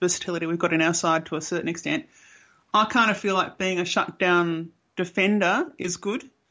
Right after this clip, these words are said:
but if he can add shutdown midfielder to his, his bow and, uh, his quiver, sorry, and then have those two options as a, as a coaching thing, I think that's very useful. 'Cause I think that the,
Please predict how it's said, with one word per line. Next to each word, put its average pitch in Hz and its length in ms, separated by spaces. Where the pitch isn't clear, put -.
but - 300
if - 160
he 214 100
can 190 260
add 180 260
shutdown 175 500
midfielder 170 540
to 180 180
his, 165 300
his 165 140
bow 151 280
and, 180 480
uh, 165 400
his 165 180
quiver, 160 220
sorry, 165 320
and 165 140
then 165 260
have 175 280
those 170 280
two 190 200
options 175 440
as 165 80
a, 160 240
as 151 120
a - 40
coaching 170 400
thing, 160 200
I 160 80
think 170 160
that's 165 200
very 160 340
useful. 151 500
'Cause 196 160
I 196 40
think 262 180
that 196 180
the, 175 240